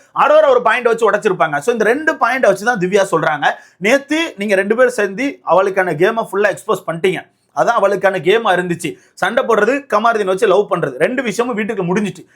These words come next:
இதுக்கப்புறம் அவளுக்கு என்ன பண்ணேன்னு தெரியல, இதுக்கப்புறம் இவ என்ன பண்ணேன்னு தெரியாம இந்த லவ் பண்ண விஷயம் பயமா இருக்கு, பயமா இருக்குன்னு சொல்லி இன்னொரு ட்ராக் எடுக்கிறா,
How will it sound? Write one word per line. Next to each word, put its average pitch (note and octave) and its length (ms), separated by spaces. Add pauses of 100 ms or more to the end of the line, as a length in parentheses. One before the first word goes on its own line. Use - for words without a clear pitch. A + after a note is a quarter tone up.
(140)
இதுக்கப்புறம் C#4+ 380
அவளுக்கு A#3+ 240
என்ன A3+ 160
பண்ணேன்னு G3+ 380
தெரியல, D#3+ 220 (200)
இதுக்கப்புறம் D4+ 400
இவ B3+ 100
என்ன A3 220
பண்ணேன்னு A#3+ 280
தெரியாம F3+ 580 (140)
இந்த A3+ 140
லவ் C#4 260
பண்ண D4 160
விஷயம் B3 280
பயமா C4 280
இருக்கு, A#3 180
பயமா G#3 280
இருக்குன்னு F#3+ 280
சொல்லி B3+ 160
இன்னொரு C4 340
ட்ராக் G#3 260
எடுக்கிறா, E3 400